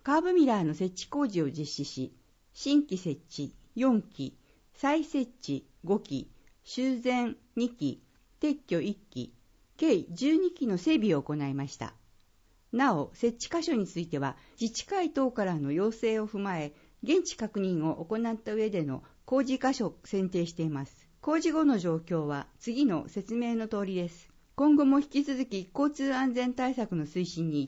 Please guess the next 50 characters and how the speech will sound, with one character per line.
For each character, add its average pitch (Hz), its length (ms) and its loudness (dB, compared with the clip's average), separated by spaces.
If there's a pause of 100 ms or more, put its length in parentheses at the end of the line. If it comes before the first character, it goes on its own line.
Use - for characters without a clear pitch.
(120)
努 254 100 4
め 233 100 2
て 185 120 0
ま 135 160 0
い 123 40 -6
り 123 100 -6
ま 110 160 -4
す。 - 240 -16 (220)
お 226 120 -4
問 254 160 4
い 247 60 2
合 240 60 2
わ 233 120 0
せ、 202 300 0 (100)
総 294 180 0
務 302 200 8
課、 - 280 -4 (340)
交 302 200 2
通 302 200 0
安 294 180 4
全 262 220 0
担 240 240 -2
当、 127 340 -4 (380)
電 254 260 4
話、 240 260 -2 (280)
ゼ 254 160 8
ロ 320 100 4
九 320 240 2
八 170 400 -6 (300)
九 339 160 6
九 320 300 0
八 185 320 -2
の 151 260 0 (260)
二 269 220 6
二 339 240 6
ゼ 165 160 4
ロ 156 100 4
ゼ 143 160 0
ロ。 127 160 -4 (580)
整 311 200 4
備 311 140 2
箇 311 180 0
所 269 100 2
の 165 100 2
説 147 280 -6
明。 139 260 -2 (320)
一 185 240 -2
番、 160 280 -2 (220)
下 - 260 -4
白 269 440 -4